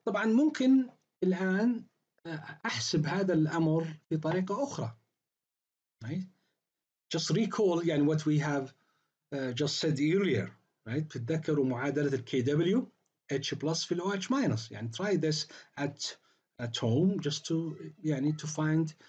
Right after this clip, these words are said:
يعني استخدم الطريقة الثانية حتى تطلع هذا المقدار. Right? So you remember,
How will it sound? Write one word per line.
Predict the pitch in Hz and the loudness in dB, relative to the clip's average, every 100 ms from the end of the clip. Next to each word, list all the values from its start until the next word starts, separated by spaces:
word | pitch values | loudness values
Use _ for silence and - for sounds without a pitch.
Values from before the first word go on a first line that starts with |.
| _ _ - | _ _ -4
يعني | 123 139 | -2 -2
استخدم | - 185 180 156 | -2 -4 0 0
الطريقة | 151 151 156 143 | 0 0 0 -2
الثانية | - 185 214 202 | -4 -2 0 0
حتى | 202 - 190 | -4 -4 -2
تطلع | 185 165 | 0 0
هذا | 151 139 120 | 0 -2 -2
المقدار. | 104 95 92 - - | -2 -6 -12 -16 -6
Right? | 135 185 - _ _ _ _ - | -4 -4 -8 _ _ _ _ -2
So | 135 | 2
you | 175 | 4
remember, | 233 254 139 | 4 4 2